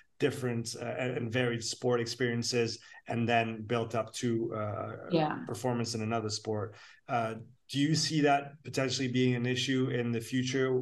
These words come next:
Speaker 1: if people, um, essentially start in CrossFit and do only CrossFit? Or do you think that there's enough variety within the sport itself as it is, uh,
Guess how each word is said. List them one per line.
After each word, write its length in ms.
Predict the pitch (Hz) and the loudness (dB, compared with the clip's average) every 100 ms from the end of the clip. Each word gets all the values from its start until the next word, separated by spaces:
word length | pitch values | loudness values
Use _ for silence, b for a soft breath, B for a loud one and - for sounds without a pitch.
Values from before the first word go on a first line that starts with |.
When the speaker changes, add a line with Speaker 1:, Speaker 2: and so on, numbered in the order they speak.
| 127 | 0
Speaker 1:
if 160 | 113 - | -6 -4
people, 460 | 127 123 120 117 B B B - | -2 2 2 0 B B B -6
um, 340 | 113 110 107 107 - _ _ _ | -4 -2 -4 -6 -10 _ _ _
essentially 500 | - - 120 107 127 | -8 -4 -4 -2 -2
start 440 | 127 - 131 123 127 | -2 -2 2 2 2
in 140 | 131 | 0
CrossFit 520 | 127 127 127 - 139 | 0 0 0 0 -2
and 160 | 139 117 | 0 -2
do 200 | 117 127 | -2 -2
only 400 | 127 127 135 135 | 0 0 2 0
CrossFit? 580 | 127 131 135 - 175 175 | -2 0 0 0 0 2
Or 280 | 131 120 120 b b - | 2 2 0 b b -4
do 120 | 127 | 0
you 120 | 117 | 0
think 300 | 117 117 110 | 2 0 0
that 340 | 117 113 110 - _ _ - | 0 0 -2 -8 _ _ -2
there's 280 | 117 110 | 0 2
enough 380 | 110 117 127 127 | 0 2 4 2
variety 640 | 123 120 120 117 117 120 - | 2 2 2 2 0 -2 -2
within 520 | 117 117 110 123 123 | -2 0 0 0 0
the 100 | 117 | 0
sport 420 | 113 - 117 113 | -2 0 0 0
itself 640 | 110 107 - - 110 110 | -2 -2 -2 0 -2 -2
as 240 | 120 113 107 | -2 -2 -2
it 100 | 110 | -2
is, 320 | 113 101 - 117 | -2 -2 -4 -4
uh, 240 | 107 104 | -4 -4